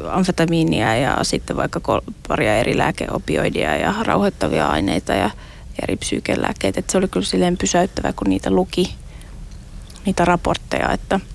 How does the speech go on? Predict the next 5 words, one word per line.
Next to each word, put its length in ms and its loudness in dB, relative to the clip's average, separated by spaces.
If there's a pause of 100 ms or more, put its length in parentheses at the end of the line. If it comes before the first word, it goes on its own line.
(260)
miten 240 2
paljon 300 2
ihmiset, 480 -4 (840)
ää, 200 2 (640)
ottaa 300 2